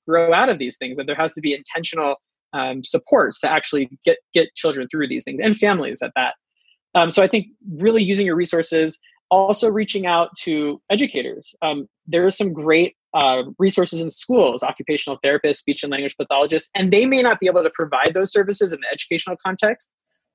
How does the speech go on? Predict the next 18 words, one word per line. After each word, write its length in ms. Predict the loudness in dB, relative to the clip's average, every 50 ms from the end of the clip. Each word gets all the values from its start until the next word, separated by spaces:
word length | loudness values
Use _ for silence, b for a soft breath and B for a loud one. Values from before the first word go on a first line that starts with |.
| _ 2
but 180 | 2 2 2 -4 _
they 160 | 0 0 2
may 160 | 2 2 2 4
have 320 | 4 6 4 4 2 0 -4 -12
a 60 | -16
close 260 | -10 -6 -6 -6 -6
colleague 480 | -6 -4 -2 0 2 2 0 -2 -4 -6 b b b b b b _ 2
or 380 | 4 4 4 4 4 2 0
be 120 | 0 -2 -2
aware 320 | -2 -2 0 2 2 2
of 80 | 2 2
a 60 | -2
clinic 280 | -4 -4 -4 -4 -4
in 80 | -4 -6
the 80 | -8 -10
community 600 | -12 -14 -10 -6 -4 -2 0 2 0 0 -2 -4
and 140 | -6 -6 -2
could, 180 | 0 -2 -2